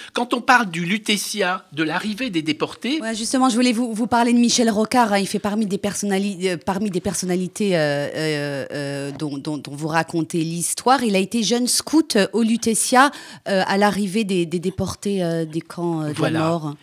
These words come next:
Speaker 1: Alors, en fait, les Juifs qui s-,
Speaker 2: Ça a
Speaker 1: qui
Speaker 2: fondé
Speaker 1: survivent
Speaker 2: son engagement politique,
Speaker 1: Tout à
Speaker 2: euh,
Speaker 1: fait.
Speaker 2: selon vous, ouais.
Speaker 1: Alors, en fait, vous avez des scouts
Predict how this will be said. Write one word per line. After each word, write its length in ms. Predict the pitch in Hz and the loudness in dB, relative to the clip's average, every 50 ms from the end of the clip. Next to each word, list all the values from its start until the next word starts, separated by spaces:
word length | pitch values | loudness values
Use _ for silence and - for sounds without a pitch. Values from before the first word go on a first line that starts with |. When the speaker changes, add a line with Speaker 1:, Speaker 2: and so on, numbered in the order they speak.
| - - - | -18 -8 -2
Speaker 1:
Alors, 260 | 151 156 175 185 - - - - | 2 4 4 4 2 4 6 6
en 100 | 220 220 | 6 6
fait, 440 | 220 - 226 208 175 - - - - - | 6 6 6 6 6 4 0 -14 -12 -8
les 140 | 147 170 185 | -4 -2 0
Juifs 380 | 160 170 214 220 208 - - _ | 0 0 0 -2 -4 -6 -8 _
qui 140 | - 139 131 | -14 -14 -12
s-, 240 | 117 - - - - - - | -12 -12 -14 -14 -16 -14 -2
Speaker 2:
Ça 160 | - - 233 | 4 6 6
a 60 | 240 - | 6 6
Speaker 1:
qui 80 | - | 6
Speaker 2:
fondé 200 | 302 294 302 - | 6 6 8 8
Speaker 1:
survivent 180 | 247 311 330 - | 8 8 8 8
Speaker 2:
son 280 | - 311 269 254 254 | 6 6 6 6 6
engagement 460 | 240 233 226 226 226 220 220 226 226 226 | 4 4 6 4 4 4 4 2 0 0
politique, 580 | - 226 220 202 214 196 - - 240 247 - | 0 0 0 0 -2 -4 -4 -4 -4 -2 -2
Speaker 1:
Tout 80 | - 214 | 0 2
à 20 | |
Speaker 2:
euh, 400 | 190 185 180 175 175 180 175 170 | 2 4 4 4 4 4 4 2
Speaker 1:
fait. 60 | 175 175 | 2 0
Speaker 2:
selon 320 | - - 185 185 180 180 | 0 -2 0 0 0 -2
vous, 160 | 170 185 196 208 170 | -2 -4 -6 -8 -8
ouais. 80 | 156 151 147 143 | -10 -12 -4 2
Speaker 1:
Alors, 260 | 139 165 175 165 - - | 4 6 6 4 4 2
en 100 | 202 220 | 2 2
fait, 240 | - 262 202 147 | 4 2 0 -2
vous 140 | 175 180 202 | 0 2 2
avez 220 | 196 185 196 202 156 | 2 2 2 -2 -2
des 160 | 135 123 - | -2 -2 -4
scouts 240 | - - - 330 | -4 -4 -4 -6